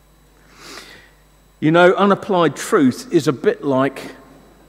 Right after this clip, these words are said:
unapplied paint. You can buy, buy all the paint you need to redecorate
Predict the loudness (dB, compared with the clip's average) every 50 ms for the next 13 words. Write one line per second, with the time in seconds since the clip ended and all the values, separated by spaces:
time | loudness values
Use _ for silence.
0 | _ _ _ _ _ _ _ _ -4 -2 0 0 -2 -4 -6 -6 -4 -2 0 0
1 | 2 0 0 -2 -4 -8 -16 -12 -8 -8 -8 -8 -8 -12 -16 -18 -20 -20 _ _
2 | _ _ _ _ _ _ _ _ _ _ _ _ _ _ -20 -20 _ _ -2 0
3 | 0 2 2 2 2 2 2 0 -2 -2 -2 0 2 2 2 2 2 2 -2 -4
4 | -6 -6 -4 -4 -2 -2 -4 -4 -2 -2 0 0 2 2 2 2 0 -2 -2 -4
5 | -4 -2 2 2 2 2 0 -2 -4 -4 -4 -4 -2 -2 -2 -2 -2 -4 -8 -14
6 | -18